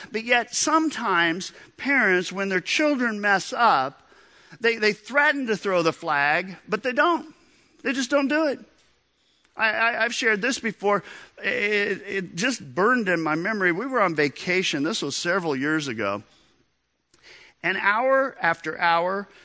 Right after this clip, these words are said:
day after day after day after day, you're getting the point here? We're at the pool, and there's a lady there.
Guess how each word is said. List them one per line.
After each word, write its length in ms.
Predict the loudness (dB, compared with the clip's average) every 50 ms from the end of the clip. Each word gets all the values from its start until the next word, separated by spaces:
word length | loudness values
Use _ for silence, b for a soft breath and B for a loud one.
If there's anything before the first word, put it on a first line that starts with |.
| B B B B -14
day 560 | -6 -2 2 2 4 4 2 0 -2 -6 -8 -6 -4
after 340 | -4 -4 -4 -6 -8 -10
day 640 | -10 -8 -4 -2 0 0 2 2 0 0 -2 -4 -8 -6
after 340 | -4 -4 -4 -4 -6 -10 -12
day 600 | -10 -6 -4 -2 0 0 0 2 0 0 -2 -4 -6 -4
after 340 | -4 -4 -4 -6 -8 -8 -8
day, 360 | -4 0 0 2 2 2 0
you're 160 | -2 -4 -4
getting 220 | -4 -6 -6 -6
the 60 | -8 -10
point 320 | -8 -6 -6 -4 -4 -4
here? 260 | -4 -4 -6 -6 -8 B B B B B B B B B B B B B _ _ _ _ _ _ _ _ _ _ _ _ _ _ _ _ _ _ _
We're 180 | -4 0 0 0
at 120 | 0 -2
the 80 | -4 -8
pool, 460 | -6 -2 0 0 2 2 0 -2 -4 -10 b b b b b b b b _ _ _ _ _ _ _ _ _ _ _ _ _ _ _ _ _ -10
and 120 | -6 -2 -2
there's 180 | -2 -2 -2
a 40 | -4
lady 380 | -2 0 2 2 2 2 0 -2
there. 380 | -2 0 0 0 0 -2 -4